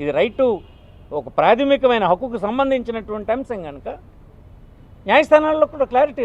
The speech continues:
రావాలి. ఈ రాష్ట్రంలో కూడా కొన్ని న్యాయస్థానాల్లో వాద్యాలు ఉన్నాయి, అవన్నీ ముందుకు రావాలి. అవన్నీ క్లారిటీ వస్తే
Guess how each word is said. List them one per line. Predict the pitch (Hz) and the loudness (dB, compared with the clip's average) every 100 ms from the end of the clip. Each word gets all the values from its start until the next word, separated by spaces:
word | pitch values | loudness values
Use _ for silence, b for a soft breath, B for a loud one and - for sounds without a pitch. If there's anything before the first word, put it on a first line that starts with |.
| 220 | 0
రావాలి. | 269 254 110 - - - - - - - - - - - | 0 0 -6 -20 -20 -20 -20 -20 -20 -20 -20 -20 -20 -8
ఈ | 196 262 | 6 8
రాష్ట్రంలో | 277 285 285 269 | 10 8 8 8
కూడా | 269 269 247 | 8 8 6
కొన్ని | 262 262 226 | 4 2 2
న్యాయస్థానాల్లో | 247 254 262 254 247 247 233 - - - - - | 0 2 0 0 0 2 2 0 -12 -20 -20 2
వాద్యాలు | 190 214 240 220 233 | 2 6 4 4 0
ఉన్నాయి, | 226 127 - - - - - - - - - - - - 190 | -4 -6 -12 -20 -20 -20 -20 -20 -20 -20 -20 -20 -20 -14 -10
అవన్నీ | 220 269 | -8 -8
ముందుకు | 262 285 214 | -10 -12 -4
రావాలి. | 180 139 104 - - - - - - - | -2 -2 -8 -20 -20 -20 -20 -20 -20 -10
అవన్నీ | 156 233 240 | -6 -4 0
క్లారిటీ | 214 269 262 262 | 4 4 4 2
వస్తే | 240 - | 2 0